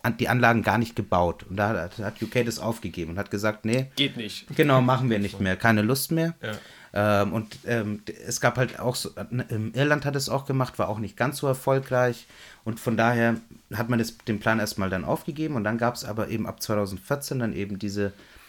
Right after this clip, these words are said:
Speaker 1: diese
Speaker 3: Aber, also,
Speaker 1: Richtlinie.
Speaker 3: äh, wenn man quasi gesehen hat, dass das irgendwie in U K und Irland nicht so gut funktioniert hat,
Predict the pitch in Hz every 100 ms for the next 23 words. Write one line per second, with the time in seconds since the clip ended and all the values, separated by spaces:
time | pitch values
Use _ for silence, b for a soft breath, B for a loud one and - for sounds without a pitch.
0 | B B - 107 107 120 - - _ _
1 | - 90 - - 123 98 90 76 - -
2 | 117 110 110 104 104 104 - 113 104 110
3 | 101 98 110 135 117 110 104 104 101 98
4 | 92 104 107 101 107 113 104 - 110 110
5 | 110 104 101 101 117 135 151 - -